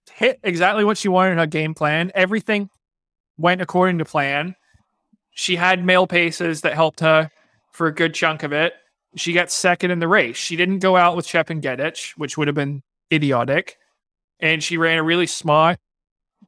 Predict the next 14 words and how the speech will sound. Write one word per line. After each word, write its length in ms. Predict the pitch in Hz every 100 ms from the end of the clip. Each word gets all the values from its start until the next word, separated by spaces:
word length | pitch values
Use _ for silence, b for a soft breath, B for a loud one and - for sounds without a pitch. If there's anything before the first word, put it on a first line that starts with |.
| _ _ _
pretty 200 | - 208
much 200 | 226 -
perfect 400 | 196 208 226 196
race 440 | 208 180 135 - -
to 140 | 160
get 220 | 165 160
two 160 | - 180
eighteen 320 | 175 185 180
twenty-nine. 520 | 180 180 165 208 127
And 80 | 131
I 60 | 139
think 240 | 165 147
moving 280 | 165 165 151
forward, 500 | - 165 185 190